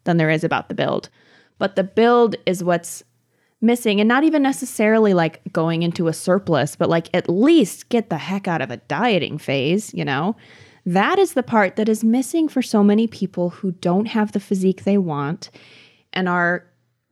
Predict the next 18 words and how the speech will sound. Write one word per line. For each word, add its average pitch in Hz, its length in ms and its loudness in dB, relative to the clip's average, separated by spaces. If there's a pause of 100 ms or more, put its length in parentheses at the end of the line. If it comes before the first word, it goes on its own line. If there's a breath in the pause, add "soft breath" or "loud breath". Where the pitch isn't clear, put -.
complaining 208 800 0
and 190 180 0
confused 214 800 2
and 185 180 2
upset 220 540 -2
and 190 160 -2
feel 208 220 2
like 196 220 2
they're 180 140 2
broken 202 540 2
because 202 380 2
they 190 160 2
don't 175 240 0
have 175 240 -4
the 170 80 -4
physique 208 420 -2
they 135 140 -4
want. - 180 -10